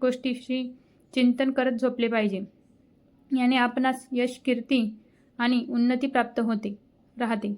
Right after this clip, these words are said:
मित्रांनो, कदाचित ही गोष्ट फारच कमी लोकांना माहीत असेल की,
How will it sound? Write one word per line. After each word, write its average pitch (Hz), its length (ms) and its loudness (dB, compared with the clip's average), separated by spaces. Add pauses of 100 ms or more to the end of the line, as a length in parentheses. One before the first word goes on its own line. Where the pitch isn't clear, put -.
मित्रांनो, 262 540 2
कदाचित 254 500 -2
ही 277 80 4
गोष्ट 254 360 0
फारच 262 340 2
कमी 262 240 2
लोकांना 254 320 0
माहीत 247 220 0
असेल 247 320 0
की, 220 220 0